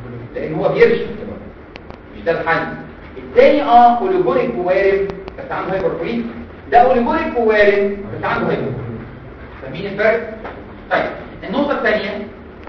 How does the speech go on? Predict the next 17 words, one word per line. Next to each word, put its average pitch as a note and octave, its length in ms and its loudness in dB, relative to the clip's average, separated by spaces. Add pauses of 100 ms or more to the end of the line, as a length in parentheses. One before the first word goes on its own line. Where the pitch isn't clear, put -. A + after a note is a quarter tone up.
(140)
ان F3+ 80 -6 (140)
حضرتك A#3 400 0
العيان F#3+ 460 0
ده - 100 0 (400)
هل C4+ 220 4
وارد C#4 300 10
يبقى A#3 200 -2
عنده A3+ 180 2
هايبرتنشن؟ A#3 520 -2
لا. G3 300 4 (220)
ولو D#3+ 160 0
لقينا F#3+ 300 2
هايبرتنشن G3 480 -2
نعمل F3+ 220 -2
رينال F3+ 360 0 (600)
بايوبسي. D3+ 320 0
ثلاثة، F#3+ 340 4